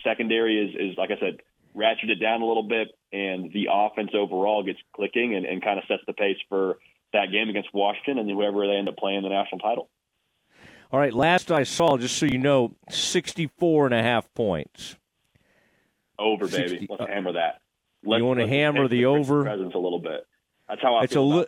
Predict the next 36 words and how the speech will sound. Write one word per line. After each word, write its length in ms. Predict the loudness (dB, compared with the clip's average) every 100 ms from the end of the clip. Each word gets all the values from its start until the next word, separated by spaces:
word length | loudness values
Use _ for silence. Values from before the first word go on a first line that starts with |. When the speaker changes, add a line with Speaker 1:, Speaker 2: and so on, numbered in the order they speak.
| 0
Speaker 1:
that 120 | -2
one, 100 | -2
Matt. 180 | -4 -4
You 120 | -4
got, 60 | -2
you 60 |
got 120 | -2 0
a 60 |
lean 280 | 0 -2 -2
there? 220 | -2 -4 _ _ _ _ _ _ _ _ _ -4
Speaker 2:
On, 260 | 0 0 0
on, 360 | 0 2 2
uh, 120 | 2 2
and 140 | 2
what's 200 | 2 2
the 80 | 2
line 500 | 4 4 4 2 2
on 220 | 2 2
this 200 | 0 0
one? 300 | 0 0 0
I 60 | -2
was 100 | -2
just 180 | -4
trying, 220 | -2 -2 -2
I 60 |
was, 200 | -4 -6 _ _ -10
uh, 520 | -2 0 2 4 2 0 -8 -10
I 220 | 0 2 2
Speaker 1:
It 100 | 2
opened 300 | 0 2 0
at 120 | 0 0
Texas 320 | -2 -2 -10 -4
four 180 | -2 -2
and 60 |
a 20 |
half. 300 | -2 -6 -8